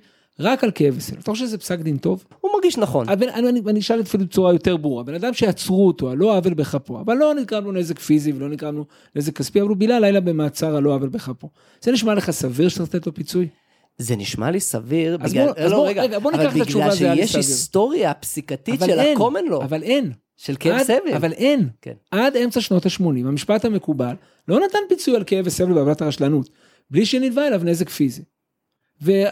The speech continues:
Speaker 1: ו-, ובית המשפט הפך את ההלכה הזאת, לקח את אחת המסורות הכי מושרשות של דיני נזיקין, והפך אותה.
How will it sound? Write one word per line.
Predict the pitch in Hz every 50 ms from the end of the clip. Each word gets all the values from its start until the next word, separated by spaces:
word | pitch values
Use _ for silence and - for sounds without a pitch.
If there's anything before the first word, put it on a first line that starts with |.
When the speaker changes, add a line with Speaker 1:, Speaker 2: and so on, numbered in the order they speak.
| - - _ -
Speaker 1:
ו-, | 151 156 185 190 - -
ובית | 170 170 285 - 392
המשפט | 392 330 - 381 -
הפך | 294 196 - - 269 285 -
את | 370 359 -
ההלכה | 359 359 349 - -
הזאת, | 302 254 -
לקח | 185 - 247 226 -
את | -
אחת | 214 - - 220 220
המסורות | 233 214 196 165 - 180 165 170 214 233 - - _ _ _ _ _ _ _ -
הכי | 208 214 208 - - 233 277 330
מושרשות | 339 339 277 - 254 247 - - 226 202
של | - 190
דיני | 160 165 156 143 135
נזיקין, | 131 127 120 127 127 - 127 120 - _ _ _ _ _ _ _ -
והפך | 196 254 277 269 392 403 381 -
אותה. | 359 190 - 190